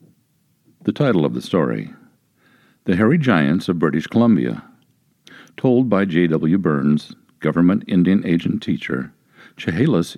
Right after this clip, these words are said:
Indian Reserve, British Columbia, and set down by Mister C V Tench, illustrated by T T Muneo.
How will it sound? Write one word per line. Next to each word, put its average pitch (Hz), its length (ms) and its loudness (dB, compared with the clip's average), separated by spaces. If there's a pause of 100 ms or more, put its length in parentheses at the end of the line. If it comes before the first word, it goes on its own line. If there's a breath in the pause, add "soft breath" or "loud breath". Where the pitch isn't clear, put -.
Indian 82 340 2
Reserve, 62 500 -4 (240)
British 65 280 -6
Columbia, 95 560 -2 (400 soft breath)
and 78 200 0
set 110 220 -2
down 92 260 0
by 85 120 2
Mister 80 340 0
C - 340 -2
V 80 440 -2
Tench, 80 440 -2 (360 loud breath)
illustrated 76 760 -2
by 67 200 -2 (100)
T 85 240 -2
T 76 340 -2 (160)
Muneo. 80 480 0